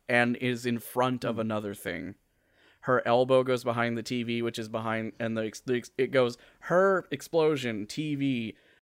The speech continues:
Speaker 1: turkey, prayer hands, and then the fucking shaver with a glow
Speaker 2: <laughs>
Speaker 1: outline around it.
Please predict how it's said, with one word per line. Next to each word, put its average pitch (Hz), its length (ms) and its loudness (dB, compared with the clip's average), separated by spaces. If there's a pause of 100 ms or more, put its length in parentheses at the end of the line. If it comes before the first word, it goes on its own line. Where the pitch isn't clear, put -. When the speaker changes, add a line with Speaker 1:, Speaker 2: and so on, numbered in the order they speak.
(140)
Speaker 1:
turkey, 170 640 -4 (760)
prayer 147 440 2
hands, 131 680 0 (360)
and 117 220 0
then 123 320 0
the 110 340 2
fucking 107 640 -2 (320)
shaver 110 960 -4
with 107 460 -2
a 107 320 0
glow 107 580 0
Speaker 2:
<laughs> - 20 0
Speaker 1:
outline 101 460 -4
around 104 320 -2
it. 110 120 -2